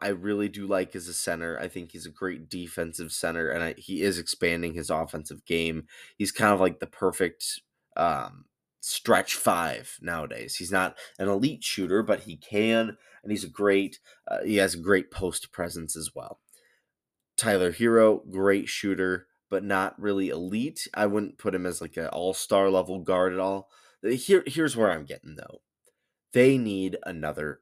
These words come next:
piece. I love how they built some of their teams. I love how they built so many players up from people that really aren't big names at all.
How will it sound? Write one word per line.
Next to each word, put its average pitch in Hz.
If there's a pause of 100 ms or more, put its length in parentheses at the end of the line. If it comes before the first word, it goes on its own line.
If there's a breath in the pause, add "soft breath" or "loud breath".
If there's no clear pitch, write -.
piece. - (880)
I 110
love 107
how 107
they 95
built 92
some 95
of 90
their 90
teams. 90
I 87
love 85
how 95
they 87
built 82
so -
many 87
players 92
up 85 (340 loud breath)
from 143
people 165
that 123
really 120
aren't 98 (440 soft breath)
big 110
names 104
at 78
all. 67